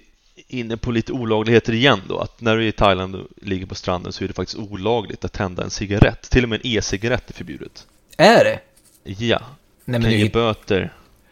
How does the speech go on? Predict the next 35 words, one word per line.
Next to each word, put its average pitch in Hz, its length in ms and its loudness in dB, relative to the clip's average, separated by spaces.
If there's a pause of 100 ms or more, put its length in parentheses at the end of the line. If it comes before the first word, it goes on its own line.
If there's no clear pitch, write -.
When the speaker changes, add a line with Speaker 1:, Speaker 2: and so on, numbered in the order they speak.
Speaker 2:
Men 196 200 0
du 151 200 2
hittar 160 180 6
inte 147 140 2
på 165 240 4
nu, 107 140 0
det 127 80 2
är - 20 6
inte 127 160 2
vissa 135 460 2
särskilda 117 500 0
stränder, 147 500 2
utan 110 200 0
det 107 240 -2
är 110 380 -6
overall. 120 640 -4 (160)
Speaker 1:
Det 113 120 -8
är 131 160 -2
vissa 131 360 -2
stränder. 95 720 -4 (340)
Vänta, - 380 -2
att, - 80 -6 (160)
att - 180 -6
röka 120 280 -2
på - 140 -10
en 117 60 -10
strand 104 460 -4
med 107 120 -4
rökförbud, 107 540 -2 (100)
precis, - 420 -2
en 104 100 -4
strand 110 280 -4
som 104 80 -10
har 95 100 -6
rökförbud, 98 580 -8